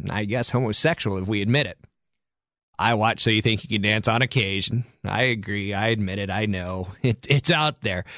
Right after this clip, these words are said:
But tonight, it's gonna be a presidential night. So he's gonna be talking about what? He's gonna be talking about health care. And all eyes will be on President Obama. And he's gonna try to build a little momentum for healthcare overhaul.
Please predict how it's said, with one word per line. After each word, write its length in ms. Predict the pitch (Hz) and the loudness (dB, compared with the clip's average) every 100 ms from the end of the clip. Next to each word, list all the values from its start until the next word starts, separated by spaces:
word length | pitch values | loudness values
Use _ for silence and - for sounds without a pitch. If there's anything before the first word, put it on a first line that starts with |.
| - - | -6 -2
But 100 | 160 | 2
tonight, 260 | 185 202 | 2 2
it's 120 | 165 | 0
gonna 60 | 190 | 0
be 100 | 180 | 0
a 40 | |
presidential 580 | 139 190 175 165 170 131 | 2 2 2 2 2 0
night. 240 | 104 101 - | -2 -4 -2
So 300 | - 185 170 - | 0 2 0 0
he's 160 | 233 | -2
gonna 100 | 226 | 0
be 80 | 214 | 2
talking 260 | 214 190 202 | 2 2 2
about 200 | 190 185 | 2 4
what? 240 | 175 107 117 | 2 2 -2
He's 300 | 120 175 180 | 0 2 2
gonna 80 | |
be 80 | 190 | 4
talking 160 | 185 185 | 2 4
about 160 | 185 165 | 2 4
health 260 | 165 165 | 2 0
care. 260 | - - - _ _ _ _ _ _ _ _ _ _ _ | -6 -10 -12 _ _ _ _ _ _ _ _ _ _ _
And 220 | 107 107 | 0 2
all 760 | 107 139 165 175 175 175 170 165 | 4 4 4 4 4 4 4 4
eyes 460 | 156 151 147 156 139 | 4 4 2 2 4
will 140 | 147 | 4
be 140 | 139 | 2
on 440 | 131 127 123 123 117 - | 2 2 2 2 -2 0
President 320 | 107 110 113 107 | 0 0 0 0
Obama. 400 | 98 98 101 104 - - | 0 0 -2 -6 -10 -10
And 380 | 98 101 101 107 | -6 -4 -2 -2
he's 80 | 110 | -2
gonna 120 | 131 | 0
try 140 | 190 | 2
to 60 | 180 | 2
build 160 | 214 | 2
a 20 | 202 | 4
little 200 | 208 202 | 4 4
momentum 680 | 196 190 185 196 - 87 | 2 2 4 2 2 0
for 400 | 92 139 123 123 - - _ - | 0 2 4 2 -2 -20 _ 0
healthcare 440 | 165 - 170 139 | 0 2 2 2
overhaul. 500 | 143 131 95 73 - | 2 2 0 -2 -8